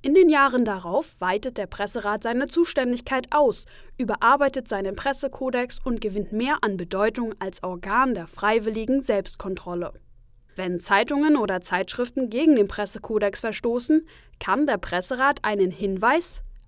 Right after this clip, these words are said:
eine Missbilligung oder eine Rüge aussprechen. Letztere muss, die anderen können abgedruckt werden. Zwingen kann der Presserat die Verlage nicht.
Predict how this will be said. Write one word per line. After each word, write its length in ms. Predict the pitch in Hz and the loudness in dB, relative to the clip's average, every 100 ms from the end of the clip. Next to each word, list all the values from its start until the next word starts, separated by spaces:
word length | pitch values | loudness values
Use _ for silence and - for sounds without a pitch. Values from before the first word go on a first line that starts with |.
| - | -6
eine 180 | 196 | -2
Missbilligung 880 | 185 220 - - 247 247 240 233 233 - - - - | 0 0 -2 -4 -2 0 2 2 2 -6 -20 -14 -4
oder 360 | 285 349 330 | 0 2 2
eine 280 | 226 247 262 | 2 2 2
Rüge 360 | 269 254 214 165 | 2 2 2 0
aussprechen. 680 | 180 - - 180 190 - - - - - | -4 -6 -6 -8 -8 -12 -16 -20 -20 -10
Letztere 480 | 190 196 - 196 202 | -4 -4 -2 -2 0
muss, 420 | 214 339 - - - - | 2 0 -2 -8 -16 -8
die 100 | 302 | 0
anderen 400 | 196 202 214 254 | 0 0 0 -2
können 380 | 302 240 208 196 | -2 -2 0 0
abgedruckt 580 | 170 - 185 170 175 - | -4 -10 -10 -10 -10 -8
werden. 380 | 180 175 165 190 - - - - - | -8 -6 -8 -10 -18 -20 -20 -20 -12
Zwingen 400 | - 208 233 339 415 - - - | -4 0 2 2 2 -6 -20 -8
kann 260 | - 202 | -2 0
der 120 | 311 | 0
Presserat 560 | 330 240 240 247 226 226 | 0 -2 -2 0 0 0
die 80 | 196 | -6
Verlage 460 | 190 180 185 208 | -8 -4 -2 0
nicht. 440 | 247 180 - - | 0 0 -4 -10